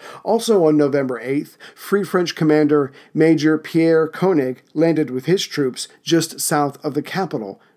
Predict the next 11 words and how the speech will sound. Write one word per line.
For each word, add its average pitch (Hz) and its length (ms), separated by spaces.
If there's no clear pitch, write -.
which 151 220
was 135 200
their 110 140
target. 135 560
The 165 80
next 175 300
day, 151 380
Free 185 320
French 151 480
Lysander 151 580
planes 131 600